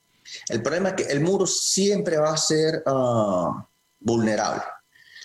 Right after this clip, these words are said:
Lo que se trata es de organizar un sistema de vigilancia a través del muro que te ay-, ayude a las fuerzas del, del, del patrol, del, del border,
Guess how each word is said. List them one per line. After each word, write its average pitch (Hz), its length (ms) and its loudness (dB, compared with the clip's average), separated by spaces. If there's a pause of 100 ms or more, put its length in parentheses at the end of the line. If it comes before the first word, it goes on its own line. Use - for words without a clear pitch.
Lo 110 140 0
que 123 60 -2
se 120 160 0
trata 151 340 -2
es 156 160 -4
de 156 180 2
organizar 127 460 2
un 151 60 0
sistema 147 400 0
de 135 80 2
vigilancia 113 640 2
a - 200 -4
través 104 280 0
del 123 120 0
muro 117 440 2
que 110 160 0
te 107 340 -2
ay-, 107 240 0 (100)
ayude 131 380 2
a 135 40 2
las 123 200 0
fuerzas 131 380 0
del, 107 200 -2
del, 98 240 0 (200)
del 101 200 -6
patrol, - 440 -2 (180)
del, - 260 -4 (140)
del 202 160 2
border, 135 380 0